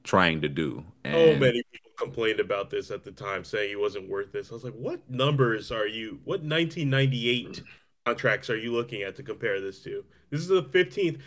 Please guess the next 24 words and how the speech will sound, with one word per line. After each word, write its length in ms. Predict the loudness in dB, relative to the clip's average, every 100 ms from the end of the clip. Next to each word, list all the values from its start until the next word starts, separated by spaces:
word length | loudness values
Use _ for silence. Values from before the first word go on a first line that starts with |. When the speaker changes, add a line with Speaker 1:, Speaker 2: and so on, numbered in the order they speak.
| -2 6
Speaker 2:
Right 220 | 6 8
now, 160 | 6
he's 160 | 6 4
the 100 | 2
fifteenth 440 | 2 2 2 -2
highest 340 | 4 4 4 2
paid 180 | 0 -2
point 180 | -6
guard 220 | -4 -6 -6
in 80 |
the 60 | -10
league. 340 | -12 -12 -16 -20 _ _ _ _ _ -2
Right 200 | 0 4
now. 240 | 4 4 -2 _ _ _ _ _ -6
And 100 | -4
it's 120 | 0
only 180 | 2 4
gonna 160 | 6 6
go 360 | 4 2 0 -8 _ _ _ _
farther 280 | 8 8 6
down 280 | 4 2 2
the 60 | -2
list. 440 | -4 -4 -8 -20 _ _ _ _ _
Speaker 1:
Right. 240 | -8 -8